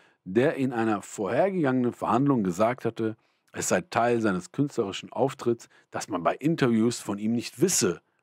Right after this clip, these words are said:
was stimme und was nicht. Das, das wäre Kunst. Vor Gericht und bei Behörden sage er aber immer die Wahrheit. „Ich versuche es“, sagt Bushido dazu nun bestätigend.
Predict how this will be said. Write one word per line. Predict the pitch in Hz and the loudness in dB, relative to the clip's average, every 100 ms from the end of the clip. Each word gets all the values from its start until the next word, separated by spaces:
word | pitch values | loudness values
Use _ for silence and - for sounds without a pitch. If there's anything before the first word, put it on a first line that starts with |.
| - | -2
was | 101 | 0
stimme | - - 131 139 | 2 2 2 4
und | 143 147 | 4 4
was | 160 - | 2 4
nicht. | 190 135 - - - _ _ _ - - | 2 2 -4 -14 -20 _ _ _ -18 -6
Das, | 170 175 - - - - - | 0 0 -2 -12 -12 -10 0
das | 131 139 | 2 4
wäre | 165 165 | 4 4
Kunst. | 196 175 107 - - _ _ _ _ _ _ _ _ _ _ _ _ _ _ | 4 2 0 -10 -20 _ _ _ _ _ _ _ _ _ _ _ _ _ _
Vor | - 139 | 0 2
Gericht | 156 262 285 - - | 4 4 2 -2 -4
und | 135 127 | 0 2
bei | 135 | 4
Behörden | 127 127 175 233 151 | 4 4 4 4 4
sage | 113 104 107 | 4 4 4
er | 120 | 4
aber | 131 139 | 4 2
immer | 170 175 | 2 2
die | 185 | 4
Wahrheit. | 180 135 90 76 - _ _ | 4 2 -2 -10 -18 _ _
„Ich | 117 | -4
versuche | - 147 214 175 85 | 0 2 2 2 0
es“, | 85 - - _ _ | -4 -6 -14 _ _
sagt | - 98 - | -2 -2 -2
Bushido | 95 - 123 | -8 -4 -4
dazu | 117 107 - | -4 -6 -6
nun | 117 123 147 139 | -4 -2 -2 -4
bestätigend. | 131 - 151 139 - 147 - | -8 -4 -6 -6 -14 -18 -20